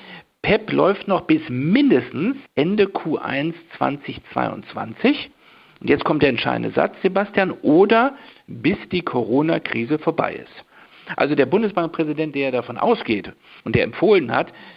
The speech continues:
wir müssen raus aus dem Krisenmodus, also mindestens bis Ende Q eins hat er unterschrieben,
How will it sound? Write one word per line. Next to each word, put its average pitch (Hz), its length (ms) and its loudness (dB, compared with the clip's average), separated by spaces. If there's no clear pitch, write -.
wir 120 100 -8
müssen 131 220 -6
raus 165 340 0
aus - 160 -6
dem - 140 -6
Krisenmodus, 180 800 -2
also 131 240 0
mindestens 156 600 -2
bis 131 180 -8
Ende 147 240 -4
Q - 160 -10
eins 131 280 -4
hat 147 140 0
er 131 60 0
unterschrieben, 123 720 -2